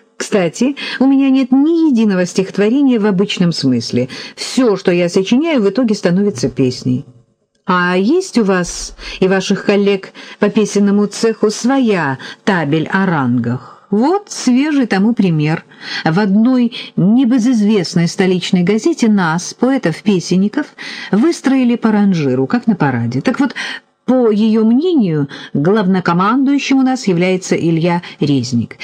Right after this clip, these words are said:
Затем следует популярный композитор Игорь Николаев, за ним Глеб Самойлов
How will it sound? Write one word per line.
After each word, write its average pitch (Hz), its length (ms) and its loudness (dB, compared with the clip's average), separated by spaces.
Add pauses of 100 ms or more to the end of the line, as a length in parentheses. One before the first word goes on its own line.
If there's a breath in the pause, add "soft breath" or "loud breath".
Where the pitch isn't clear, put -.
(120)
Затем 208 280 2
следует 220 440 0
популярный 190 500 2
композитор 175 600 0
Игорь 180 440 0 (180 loud breath)
Николаев, 185 800 0
за 208 240 2
ним 208 260 2
Глеб 185 400 0
Самойлов 190 920 0